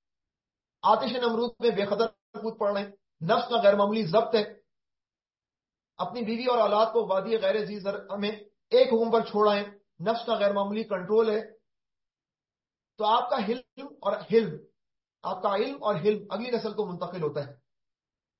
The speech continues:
قرآن حکیم فرماتے ہیں، "فَبَشَّرْنَاهُ بِغُلَامٍ حَلِيمٍ"، حضرت اسماعیل علیہ السلام، اور "قَالُوا لَا تَ-، لَا تَوْجَلْ إِنَّا نُبَشِّرُكَ بِغُلَامٍ عَلِيمٍ"، حضرت اسحاق علیہ السلام۔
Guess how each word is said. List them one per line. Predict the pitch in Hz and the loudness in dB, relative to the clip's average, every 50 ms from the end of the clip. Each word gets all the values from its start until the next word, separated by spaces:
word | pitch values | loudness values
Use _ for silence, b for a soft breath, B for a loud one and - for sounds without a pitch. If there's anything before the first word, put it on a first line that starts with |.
| _ _ _ _ _ _ _ _ _ _ _ _ _ _ _ _ _ _ _ - | _ _ _ _ _ _ _ _ _ _ _ _ _ _ _ _ _ _ _ -4
قرآن | 196 202 214 233 | 0 0 2 2
حکیم | 214 220 233 226 | 0 -2 -4 -4
فرماتے | 214 202 190 196 196 196 196 214 214 | -4 -4 -2 0 -2 0 0 0 -2
ہیں، | 220 247 254 - - _ _ _ _ _ | -2 -4 -6 -10 -16 _ _ _ _ _
"فَبَشَّرْنَاهُ | 175 170 214 233 226 - 233 226 202 190 208 208 214 214 233 | -6 -4 -4 -4 -4 -2 -4 -4 -4 -2 -2 -2 -2 -2 -2
بِغُلَامٍ | 208 214 185 175 175 180 190 190 202 233 220 170 - 175 | -4 -4 -4 -4 -4 -4 -4 -4 -6 -8 -10 -10 -10 -8
حَلِيمٍ"، | 196 214 220 202 147 - - - _ _ _ _ _ _ _ | -4 -4 -4 -4 -4 -8 -12 -20 _ _ _ _ _ _ _
حضرت | 185 208 196 190 | -4 -2 -2 -4
اسماعیل | 196 196 202 214 202 | -4 -4 -2 -2 -2
علیہ | 190 185 175 | -2 -4 -4
السلام، | - 170 165 156 147 147 - - _ _ _ _ _ _ _ _ _ _ _ _ _ _ _ _ _ | -6 -6 -6 -8 -8 -10 -14 -20 _ _ _ _ _ _ _ _ _ _ _ _ _ _ _ _ _
اور | - 185 208 220 - - - - - _ _ _ _ _ _ _ _ | 2 4 4 4 2 0 -6 -12 -18 _ _ _ _ _ _ _ _
"قَالُوا | 196 196 208 214 226 226 | 4 4 4 4 4 6
لَا | 214 214 214 208 208 | 6 6 6 6 2
تَ-، | 202 196 190 180 | 0 -2 0 0
لَا | 190 202 202 | 0 0 2
تَوْجَلْ | 202 202 190 196 190 240 262 254 - | 2 0 0 0 0 -2 -2 -2 -2
إِنَّا | - - - 214 214 214 214 208 | -6 -10 -10 -10 -6 -4 -4 -2
نُبَشِّرُكَ | 196 190 180 208 233 226 - 220 208 208 202 208 | -2 -2 -2 -2 -2 -2 -2 -2 -2 0 0 0
بِغُلَامٍ | 170 175 180 165 170 165 175 180 185 185 214 214 202 156 | -2 -2 -4 -4 -4 -4 -4 -4 -4 -4 -6 -6 -6 -6
عَلِيمٍ"، | 175 196 202 196 165 135 - - _ _ _ _ _ _ 170 | -4 -4 -4 -4 -6 -8 -10 -16 _ _ _ _ _ _ -6
حضرت | 175 208 220 226 - - - _ _ _ _ _ _ _ _ _ _ _ - | -2 0 -2 -2 -2 -12 -20 _ _ _ _ _ _ _ _ _ _ _ -14
اسحاق | 180 - - 202 214 214 214 196 | -14 -6 2 4 4 4 4 2
علیہ | 170 170 | 2 2
السلام۔ | 165 165 160 151 143 | 0 0 -2 -4 -6